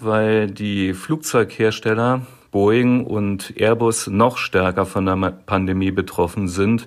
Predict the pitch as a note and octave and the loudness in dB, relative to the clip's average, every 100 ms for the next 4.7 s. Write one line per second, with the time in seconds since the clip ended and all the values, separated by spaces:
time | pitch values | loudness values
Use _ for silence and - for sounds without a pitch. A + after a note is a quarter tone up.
0 | - - G2 - G2 F#2+ G2+ G2+ F2 G2+ | -8 -6 -4 0 0 2 2 4 2 2
1 | - G2 F#2+ - G#2+ G2 F#2+ G2 - G#2 | 0 0 0 -2 -4 0 2 2 4 4
2 | A2 F#2+ E2+ E2 D#2+ - - F2+ F2 F2 | 4 2 -2 -6 -8 -10 -6 -4 -4 -8
3 | - G#2 G2+ G2+ F#2+ - - A2 - B2+ | -4 -2 0 0 0 0 0 0 2 0
4 | A#2+ A#2 A2 - A2 A2 A2 | 0 -2 -4 -2 2 2 0